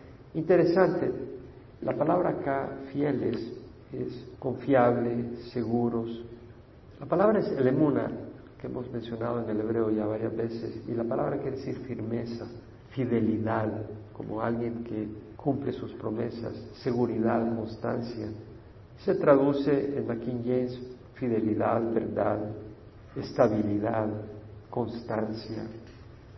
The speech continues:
Es interesante porque es un sustantivo. En este versículo, si bien dice, "Todos tus mandamientos son fieles", que es un adjetivo,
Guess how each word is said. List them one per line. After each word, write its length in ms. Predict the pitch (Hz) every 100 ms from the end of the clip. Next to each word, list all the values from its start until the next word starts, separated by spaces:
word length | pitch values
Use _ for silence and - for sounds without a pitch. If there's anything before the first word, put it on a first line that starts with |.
| - - - -
Es 140 | 160 220
interesante 640 | 208 190 170 180 196 -
porque 260 | - 143 180
es 100 | -
un 100 | 160
sustantivo. 800 | 160 - 135 127 - 151 143 107 - - - - - - - - - - -
En 120 | 135
este 220 | 160 180
versículo, 760 | 180 160 - 156 - 135 135 135 - - - - - -
si 280 | - - 135
bien 600 | 131 156 156 156 151 - - - - -
dice, 280 | 135 135 139
"Todos 280 | 147 143
tus 120 | - 123
mandamientos 680 | 123 120 123 127 123 110
son 160 | 127 113
fieles", 720 | 117 135 151 123 120 - - - - - - - -
que 80 | 139
es 120 | -
un 120 | 131
adjetivo, 1040 | 117 - 120 117 - 170 156 123 127 127